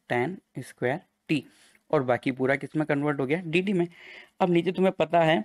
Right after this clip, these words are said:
वन प्लस टेन स्क्वायर टी क्या हो जाएगा? sec square t, जो बाहर रह के हो जाएगा sec t। ओके, तो टी तो वैसा का वैसा रहेगा। अब ये इंटीग्रेशन क्या हो गया? देखो, टी टैन टी, टैन टी को क्या लिख सकते हैं? Sin t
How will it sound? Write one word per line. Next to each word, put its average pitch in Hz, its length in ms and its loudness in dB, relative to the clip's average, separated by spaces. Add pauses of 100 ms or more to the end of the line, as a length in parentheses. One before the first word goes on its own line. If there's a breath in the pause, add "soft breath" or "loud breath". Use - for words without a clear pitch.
(320)
वन 180 220 2
प्लस 185 320 0
टेन 147 200 2
स्क्वायर 147 300 0
टी 151 180 2
क्या 160 120 2
हो 156 80 4
जाएगा? 165 200 4
sec 131 400 -2
square 175 320 2
t, 180 80 0 (260)
जो 147 80 2
बाहर 139 300 2
रह 143 140 2
के 135 140 0
हो 147 80 6
जाएगा 143 280 2
sec 208 400 0
t। 175 100 -2 (360)
ओके, 160 180 -2 (400 loud breath)
तो 202 340 2 (160)
टी 165 180 4
तो 202 120 2
वैसा 170 260 2
का 165 100 4
वैसा 156 240 2
रहेगा। 135 340 2 (240)
अब 147 100 2
ये 151 100 4
इंटीग्रेशन 139 460 -2
क्या 147 100 2
हो 143 60 2
गया? 139 100 -2
देखो, 143 180 -2
टी 156 720 -2 (480)
टैन 196 200 4
टी, 127 220 -4 (100)
टैन 135 200 2
टी 156 80 -2
को 156 140 0
क्या 165 120 0
लिख 156 140 0
सकते - 280 -4
हैं? 170 80 0
Sin 123 520 0 (140)
t 120 80 -4